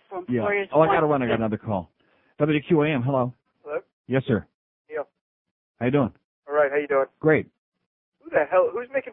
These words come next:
Speaker 3: fun of you on the morning show? 'Cause you're a great guy. I love you. Who,
Speaker 2: Yeah.
Speaker 3: who, who has any right to judge
Speaker 2: Now,
Speaker 3: you?
Speaker 2: you don't understand. It's not a question of making fun. It's a question of they're desperate and they're trying to stir up a bunch of contrived controversy 'cause they can't get any calls. I sat here. I watched one call come in for about forty-five minutes.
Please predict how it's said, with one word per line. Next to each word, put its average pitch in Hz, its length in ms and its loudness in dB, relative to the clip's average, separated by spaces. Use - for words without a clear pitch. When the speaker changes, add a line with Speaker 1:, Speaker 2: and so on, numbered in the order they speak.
Speaker 3:
fun 233 120 2
of 233 40 -2
you 226 80 0
on 214 80 0
the 208 60 -2
morning 214 340 2
show? 131 220 0
'Cause 139 100 -20
you're 233 120 4
a 196 40 4
great 170 220 4
guy. 190 220 4
I 180 40 4
love 196 240 4
you. 135 220 -8
Who, 127 140 -2
Speaker 2:
Yeah. 107 220 2
Speaker 3:
who, 233 100 6
who 208 100 0
has 208 120 4
any 208 140 -4
right 202 320 4
to 175 60 -16
judge 185 180 2
Speaker 2:
Now, 190 120 6
Speaker 3:
you? 196 120 0
Speaker 2:
you 202 160 4
don't 214 100 4
understand. 156 480 2
It's 123 60 -8
not 156 120 2
a 143 40 -2
question 143 300 0
of 113 60 2
making 107 260 0
fun. 113 200 0
It's 110 120 -4
a - 20 -20
question 135 300 0
of 113 60 -2
they're 104 140 0
desperate 113 460 0
and 95 80 -4
they're 107 80 0
trying 117 260 0
to 107 80 -4
stir 113 220 2
up 113 100 0
a 110 60 -2
bunch 110 180 0
of 107 80 -6
contrived 107 380 -2
controversy 113 560 -2
'cause 117 160 -4
they 113 80 0
can't 117 220 0
get 117 100 0
any 107 180 0
calls. 120 500 0
I 180 140 2
sat 185 180 2
here. 156 120 2
I - 20 2
watched 135 260 0
one 165 260 0
call 151 260 2
come 113 200 0
in 107 100 0
for 123 80 -4
about 107 220 0
forty-five 120 460 0
minutes. 123 260 0